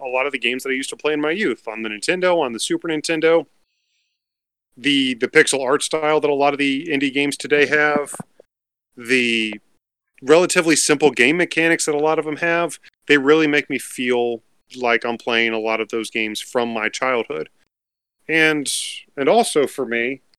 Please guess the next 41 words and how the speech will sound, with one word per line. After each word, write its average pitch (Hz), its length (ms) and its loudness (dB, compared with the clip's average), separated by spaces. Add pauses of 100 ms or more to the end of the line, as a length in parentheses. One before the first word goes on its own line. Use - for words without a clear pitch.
(340)
I 175 100 2
do 170 260 0
really 143 320 2
appreciate 135 520 -2
a 117 60 -4
game 127 380 0 (360)
that 143 160 6
I 131 100 8
don't 123 240 -2
have 131 180 -2
to 120 100 -6
sink 123 480 0 (180)
two 135 260 -2
hundred 120 300 -2
hours 117 340 0
into. 156 380 -8 (800)
You 117 80 -6
know, 104 160 -6 (140)
not 131 200 4
every 135 340 2
game 117 580 2
that 120 120 0
I 113 120 2
buy, 107 580 0 (460)
I, 113 60 0
I 117 260 0
want 113 400 -4
to, 107 480 -4 (640)
you 117 100 -6
know, 107 200 -8 (120)
spend 123 420 -2
the 117 80 -2
next 113 360 0 (520)
three 131 220 2
months 123 280 0
of 110 120 -6
my 117 160 0
life 117 340 0
trying 113 240 -2
to 107 60 -6
perfect. 113 480 -6